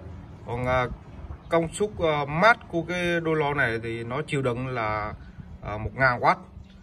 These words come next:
Còn cái công suất, ờ, để mà sử dụng những cái con, ờ, đói để đánh thì từ hai trăm năm mươi đến là năm trăm oát. Đấy. Hai trăm năm mươi đến, ờ,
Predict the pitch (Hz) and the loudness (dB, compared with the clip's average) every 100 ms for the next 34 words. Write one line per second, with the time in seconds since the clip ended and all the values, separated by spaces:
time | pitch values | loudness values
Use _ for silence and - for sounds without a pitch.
0 | - - - - 113 110 - 151 139 190 | -20 -20 -20 -8 -6 -4 -2 -2 -2 -4
1 | 190 165 143 135 131 127 131 - - - | 0 2 2 2 0 -2 -6 -12 -18 -12
2 | 120 135 151 160 165 127 117 98 113 117 | 0 2 2 2 0 0 0 0 -4 -2
3 | 156 123 123 120 120 160 156 147 139 131 | 2 2 0 -4 -4 -2 2 2 2 0
4 | 127 127 123 156 147 151 185 190 131 113 | 2 4 4 4 2 2 2 -2 -4 -2
5 | 117 110 113 139 147 143 139 143 151 160 | -2 -4 2 2 2 -2 -4 -2 0 2
6 | 147 131 147 113 131 131 135 131 170 - | 0 -4 -4 -2 -2 -2 -4 2 2 0
7 | - - - - - - 113 135 135 - | -16 -20 -20 -20 -18 -12 -8 -8 -10 -16
8 | - - - - - - 117 127 131 135 | -16 -16 -16 -16 -16 -12 -6 -2 -2 0
9 | 135 127 139 131 - 131 127 127 127 123 | -2 -2 -6 -10 -10 -6 -2 -2 -2 -2
10 | 123 123 120 | 0 -2 -4